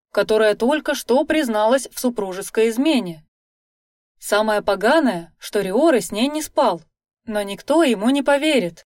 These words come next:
Мариан воистину умна. Не так, так эдак избавилась от опасного лорда.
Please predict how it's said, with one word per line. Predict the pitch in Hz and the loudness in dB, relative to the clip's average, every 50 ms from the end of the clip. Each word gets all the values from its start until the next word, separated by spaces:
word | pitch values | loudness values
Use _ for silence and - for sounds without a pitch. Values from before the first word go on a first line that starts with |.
| _ _ _ _ _ _ _ _ _ _ _ _ _ _ _ - | _ _ _ _ _ _ _ _ _ _ _ _ _ _ _ -4
Мариан | 202 247 294 320 320 302 294 285 285 247 | -2 2 2 4 4 4 2 2 2 2
воистину | 247 269 311 320 - - - 302 302 302 | 2 2 2 0 -2 -4 -6 -2 -2 -2
умна. | - - 294 294 302 302 302 269 202 175 156 - _ _ _ _ _ _ _ _ _ _ _ - | -2 -2 -2 -4 -2 -2 0 0 -2 -2 -6 -12 _ _ _ _ _ _ _ _ _ _ _ -14
Не | 185 190 190 175 | -12 -10 -8 -4
так, | - 254 302 302 247 - - _ - | 0 2 2 2 0 -2 -8 _ -4
так | - 240 240 - - | -4 -4 -4 -2 0
эдак | - 330 320 247 196 - 170 - | 2 4 4 4 2 -2 -4 -6
избавилась | 196 175 180 180 214 254 285 294 302 311 294 - 285 | -8 -6 -2 0 2 2 2 2 2 0 0 -2 -2
от | 247 | -2
опасного | 294 285 - 320 285 - - - 202 190 202 | -2 0 0 0 -2 -2 -4 -6 -4 0 0
лорда. | 214 240 277 285 240 180 170 170 160 156 | 2 4 4 4 2 0 -2 -8 -10 -12